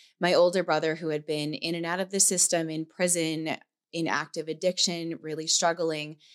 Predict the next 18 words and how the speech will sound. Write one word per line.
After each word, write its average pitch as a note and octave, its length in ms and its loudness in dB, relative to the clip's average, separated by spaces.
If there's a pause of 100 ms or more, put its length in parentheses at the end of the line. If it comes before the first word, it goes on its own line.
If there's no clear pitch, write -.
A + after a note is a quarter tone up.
(160)
Same D#3+ 260 4
with F3 120 0
my G3 180 0
mother. F#3+ 360 4
There D3+ 120 -2
were D3 100 -2
three E3 240 -4
or E3 80 -4
four F3 180 -2
years F#3 360 -2
I E3 80 4
hadn't D#3 360 -6
seen D#3 280 -2
her D3+ 240 -10
or D#3 40 -12
spoken D3+ 440 -2
to D#3 60 -10
her. D3 360 -4